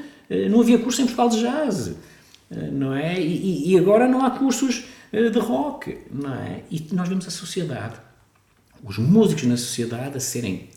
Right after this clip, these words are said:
extremamente bem-sucedidos, a sociedade a querer essa música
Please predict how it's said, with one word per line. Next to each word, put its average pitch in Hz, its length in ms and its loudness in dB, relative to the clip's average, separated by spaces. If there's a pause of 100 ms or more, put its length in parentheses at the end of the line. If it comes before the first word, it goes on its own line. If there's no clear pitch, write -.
(140)
extremamente 233 600 0
bem-sucedidos, 156 600 -6 (680)
a - 80 -10
sociedade 123 520 -2
a - 20 -4
querer 214 440 0
essa 131 280 -2
música 101 680 -4